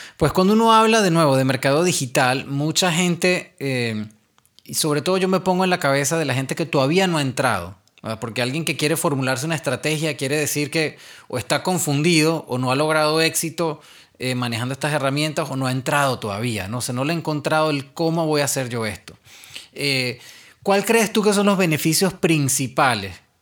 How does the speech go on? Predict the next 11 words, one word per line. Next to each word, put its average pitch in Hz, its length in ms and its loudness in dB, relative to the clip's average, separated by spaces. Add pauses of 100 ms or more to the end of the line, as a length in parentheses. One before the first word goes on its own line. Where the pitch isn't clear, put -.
(180)
eh, 117 560 -2
que, 127 380 -2
que 139 120 -4
trae 147 580 2 (220)
una 143 280 -2
buena 147 320 0
estrategia, 131 880 -2 (140)
eh, 110 460 -6 (440)
de 123 180 -8
mercadeo 123 480 -2
digital? 110 540 -4